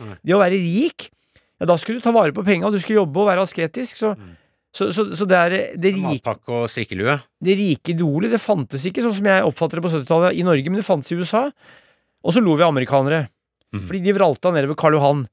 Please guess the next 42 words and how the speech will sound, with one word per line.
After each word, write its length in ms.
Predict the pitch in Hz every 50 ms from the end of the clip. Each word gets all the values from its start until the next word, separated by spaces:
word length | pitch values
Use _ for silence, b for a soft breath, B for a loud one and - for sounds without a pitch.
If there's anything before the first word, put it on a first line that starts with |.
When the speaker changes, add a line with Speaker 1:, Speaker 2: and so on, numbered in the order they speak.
| _ -
Speaker 1:
Mhm. 220 | 120 104 113 127
Speaker 2:
«Feit 180 | 135 170 175 -
som 120 | 196 202
en 80 | 208 185
amerikaner 360 | 156 143 139 - 180 190 208 220
og 40 | 180
gå 160 | 147 143 139
som 140 | 123 156 170
en 60 | 156
amerikaner» 320 | 139 127 120 - 139 147 160
var 100 | 156 151
et 100 | 147 143 135
uttrykk. 400 | 113 - 139 151 - - - -
Speaker 1:
Mhm. 200 | 120 131 131 - _ -
Speaker 2:
Og 100 | 170 175
de 80 | 185
gikk 100 | - - 190
i 220 | 190 - 170 170 175
s-, 120 | 160 - 175
s-, 120 | - -
i 360 | 185 180 180 185 - 180 180
s-, 120 | 165 - -
s-, 320 | 185 180 175 156 - -
s-, 400 | 185 175 180 180 180 175 175 175
rutete 320 | 185 175 - - 143 147
bukser 320 | 180 170 170 - - - 214 196
og 80 | 190 185
hadde 80 | 160 -
hatten 300 | 156 - _ - 175 160
på 80 | 180 -
snei, 320 | - 185 202 254 302 285 B B B
Speaker 1:
Ja. 80 | 123 104 B B -
Speaker 2:
og 100 | 185 -
prata 380 | 220 208 170 131 - - 165
høyt, 220 | 156 160 160 156 -
for 120 | - 180
T 120 | 147 180 170
V-en 160 | 135 127 139
sto 160 | 139 - 160 139
alltid 220 | 123 - - 135
på. 240 | - 143 139 143 139 - _ _ _ _ _ _ _ _ _ -
Speaker 1:
Ja, 120 | 170 175